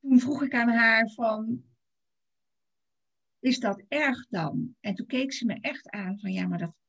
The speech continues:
kan toch niet, weet je wel?" Maar, eh, ze, ja, ik ben in de overgang en, eh, nou ja, een be-, ze begon inderdaad alsnog een beetje te mopperen.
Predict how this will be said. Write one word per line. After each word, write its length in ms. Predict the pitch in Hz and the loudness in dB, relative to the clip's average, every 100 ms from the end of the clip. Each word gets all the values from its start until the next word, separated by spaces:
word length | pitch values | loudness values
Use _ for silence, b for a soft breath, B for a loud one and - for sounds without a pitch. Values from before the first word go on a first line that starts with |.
| - | -6
kan 440 | 285 349 392 285 | -4 -4 -4 -8
toch 320 | - 143 - - | -10 -16 -16 -10
niet, 420 | 156 208 269 - | -6 -4 -6 -12
weet 300 | - - - | -20 -20 -20
je 100 | - 160 | -14 -12
wel?" 180 | 247 - b b b b b _ _ _ _ | -12 -16 b b b b b _ _ _ _
Maar, 320 | _ 156 123 151 | _ -8 -8 -8
eh, 300 | - - - | -10 -12 -14
ze, 220 | - - - | -14 -18 -16
ja, 160 | 151 | -12
ik 120 | 196 | -10
ben 160 | 214 165 | -8 -6
in 100 | 175 | -6
de 100 | 170 | -6
overgang 680 | 220 247 240 226 214 220 240 | -4 -2 -4 -4 -4 -2 -4
en, 200 | 156 151 | -4 -8
eh, 280 | 123 127 127 - - _ _ _ | -8 -10 -10 -14 -20 _ _ _
nou 180 | - - | -12 -12
ja, 80 | - | -8
een 100 | 180 | -2
be-, 540 | 233 262 254 - 269 - - | -2 -2 -6 -8 -12 -12 -16
ze 180 | - 277 | 0 4
begon 280 | 247 302 294 | 6 4 6
inderdaad 480 | 254 247 233 220 - _ | 8 8 6 0 -4 _
alsnog 440 | 208 190 233 226 | -6 0 0 2
een 80 | 220 | 0
beetje 320 | 190 175 - | 0 -2 -4
te 100 | 202 | 0
mopperen. 520 | 220 233 277 277 349 | 2 2 0 -2 -4